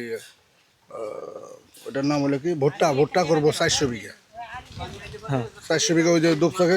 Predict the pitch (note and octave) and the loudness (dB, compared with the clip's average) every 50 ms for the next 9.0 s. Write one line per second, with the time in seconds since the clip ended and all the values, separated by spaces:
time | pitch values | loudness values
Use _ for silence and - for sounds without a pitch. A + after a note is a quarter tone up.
0 | E3+ - F3 E3 - - E3+ D#3 D#3+ E3+ D#3+ D3 D#3 C#3+ F#3 F#3 D#3+ E3+ E3 E3 | 2 2 2 2 2 2 2 2 2 4 4 4 2 2 2 2 2 2 2 2
1 | F3+ F3 E3 D3 D#3+ D#3+ D3+ D#3 D#3 C#3+ D3 D3+ C#3 C3+ D3 C#3+ D3+ D3+ D3 C#3 | 2 2 2 2 2 2 2 2 2 2 2 2 2 0 0 2 2 2 4 2
2 | C3+ C#3 C3 C3+ B2 A2 A2+ - - G#2 - - G2+ - - - - - - - | 2 0 0 -2 -4 -6 -10 -12 -10 -10 -10 -10 -10 -12 -16 -20 -20 -20 -20 -20
3 | - _ _ - _ _ - D#3+ F3 G#3 G#3+ G#3 E3+ E3+ E3+ F3 - A3 A3+ A#3+ | -20 _ _ -20 _ _ 2 4 4 6 6 4 4 4 2 2 4 6 6 8
4 | A#3+ B3 B3 A3+ G#3 E3 E3+ F#3 F3+ F3 G3 A3+ B3+ B3 A#3+ G#3 E3+ D3 D#3 D#3 | 8 8 6 4 4 4 6 6 6 8 6 6 8 8 6 6 6 6 6 4
5 | F#3+ - - - - - D3 C#3+ C3+ D3+ C#3+ D#3 E3+ E3+ E3 D#3 D#3+ F3 G#3 A3 | 4 2 -4 -6 -6 -4 -2 2 2 2 4 4 4 4 6 6 6 4 4 6
6 | G#3+ G#3 G#3 G3 F3+ - - - - D#3+ D3+ F3 F3 G3 A3+ - D3+ E3 E3+ F3+ | 6 6 4 4 0 -4 -10 -4 -2 2 4 4 4 4 2 2 2 4 4 4
7 | F#3 F#3 F3+ F3 F3 F3+ F3 E3 E3+ E3+ D#3 B2+ E3+ F#3 - E3+ D#3 B2 - - | 4 4 4 4 4 4 4 2 2 2 2 2 0 0 2 0 -2 -2 -4 -10
8 | - - - - - - C#3+ D3+ E3 E3+ E3+ F3 F#3+ F3 C#3 F#3+ G3 G3+ F#3 D3+ | -20 -20 -20 -6 0 2 4 4 4 4 4 4 4 4 4 2 2 2 2 0